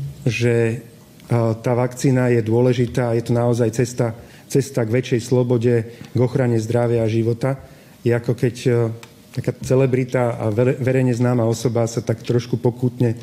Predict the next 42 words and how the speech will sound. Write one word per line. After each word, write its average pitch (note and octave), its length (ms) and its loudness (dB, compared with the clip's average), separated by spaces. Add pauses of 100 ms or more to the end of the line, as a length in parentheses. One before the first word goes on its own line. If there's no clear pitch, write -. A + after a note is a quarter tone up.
(400)
dostáva A#2+ 480 0
k - 160 -4
tej A2+ 80 2
vakcíne. G#2 480 -4 (160)
Myslím A#2+ 240 0
si, A#2 160 -2
že A#2+ 80 2
urobila A2+ 320 0
veľmi B2+ 240 4
veľkú A2 320 0
nakoniec G#2+ 400 0
službu A#2+ 560 0
pre A2 240 0 (400)
spopularizovanie A2+ 1040 0
očkovania A#2 480 0
aj A#2+ 80 2
medzi E3+ 160 2
tými D3+ 240 2
ľuďmi, B2+ 320 2
ktorí A#2+ 280 2 (360)
možno A#2 240 2
tomu A2 240 0
nedôverujú. G#2 720 -2 (320)
Nechcem D#3 300 0
tým D#3+ 180 2
zase D#3 80 -2
ale A#2+ 160 2
povedať, C#3+ 400 0
že C3+ 160 0
teda A#2+ 80 0
poďme C3 240 2
touto B2+ 240 0
cestou, A#2+ 400 -2
že G#2 160 -4
t-, - 80 -4 (140)
<laughs> - 100 -8
takúto B2+ 320 -2
kampaň A#2+ 320 0
budeme A#2 320 0
teraz A#2 160 0
robiť A2+ 240 -2
s A2 100 -4